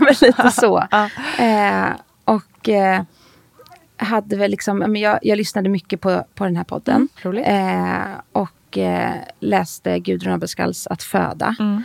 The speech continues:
Speaker 1: Eh, och sen gick vi också någon sån här gravid, eh, eller förlossningskurs via M V C.
Speaker 2: Mm, just det.
Speaker 1: Eh, som var på Danderyd, som var väl liksom egentligen mer,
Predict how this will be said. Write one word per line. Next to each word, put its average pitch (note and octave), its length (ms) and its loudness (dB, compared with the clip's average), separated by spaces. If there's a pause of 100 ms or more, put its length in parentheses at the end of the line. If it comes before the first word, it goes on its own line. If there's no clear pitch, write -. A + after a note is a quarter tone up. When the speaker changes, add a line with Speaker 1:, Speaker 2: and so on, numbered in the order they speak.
(300)
Speaker 1:
Eh, F#3 380 -2
och - 160 -6
sen G3+ 160 0
gick A3 300 -6
vi F#3+ 60 0
också F#3 220 -4
någon F#3 120 -2
sån F#3 140 -6
här E3 360 -2
gravid, F3 560 -4
eh, - 400 -4
eller G3+ 140 0
förlossningskurs - 1300 -4
via F#3 200 0
M F3+ 120 0
V F3+ 80 -6
C. - 420 -4 (140)
Speaker 2:
Mm, C4 180 0 (160)
just A#3 160 -6
det. G#3+ 60 2
Speaker 1:
Eh, F#3 220 2
som F#3 160 -4
var F3+ 80 0
på F3+ 100 -6
Danderyd, F3+ 480 0
som F#3+ 120 -2
var F3 120 2
väl F3+ 120 2
liksom F3 300 -2
egentligen F3+ 460 0
mer, E3+ 400 0